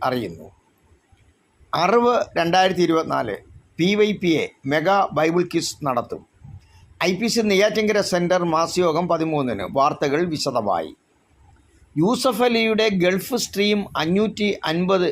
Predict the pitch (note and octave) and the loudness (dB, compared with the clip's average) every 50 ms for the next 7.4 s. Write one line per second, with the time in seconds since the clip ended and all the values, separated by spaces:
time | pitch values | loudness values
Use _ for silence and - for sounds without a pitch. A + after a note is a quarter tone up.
0 | - - C#3+ D3 D#3 F3 F3 E3+ D#3+ F3 F3+ F3+ - C#3+ C#3+ C#3+ - F3 E3 D#3 | 0 0 0 2 2 2 2 2 0 0 0 0 0 0 0 0 0 -2 -2 -2
1 | B2 G#2+ D#3 F3+ F3 C3 F#2 - - - - - - _ _ _ _ _ _ _ | -2 -2 -2 0 0 -2 -4 -6 -14 -16 -18 -20 -20 _ _ _ _ _ _ _
2 | - - - - - _ - - F3 E3+ D#3+ G3+ A3 A3+ G#3+ A#3 A3 G3+ E3+ F3 | -20 -20 -20 -20 -20 _ -6 -4 -2 0 2 2 2 2 4 2 2 2 2 0
3 | F3 - G#3 G3+ F#3+ F3+ F3 F3+ F#3 F#3 F#3 F3+ F3 F3 F3+ F3+ F3+ - - - | 0 0 0 2 2 2 2 2 0 0 0 0 2 2 2 0 0 -2 -4 -2
4 | D3 D#3 D3+ - - F#3+ F#3+ F#3 F#3 F#3+ F#3+ F3 E3 D#3 E3 E3+ E3+ E3+ E3+ E3+ | -2 -2 -2 0 0 0 2 2 0 0 0 2 2 2 2 2 0 0 0 0
5 | E3+ E3+ F3 D3+ - D#3+ C#3+ C3 D3 D#3+ F3 E3 D#3 D#3+ - E3 D3+ D3 D3+ D#3+ | 0 -2 -4 -4 -4 -4 -2 0 0 0 0 0 0 -2 -2 -2 -2 -2 -2 -2
6 | F3 - - _ _ - - _ _ _ _ _ _ _ - - - - - D#3+ | -4 -6 -10 _ _ -20 -20 _ _ _ _ _ _ _ -16 -16 -12 -6 -2 -2
7 | D#3+ F3+ G3 G#3 G3 G#3+ G#3+ | 0 0 0 0 0 0 0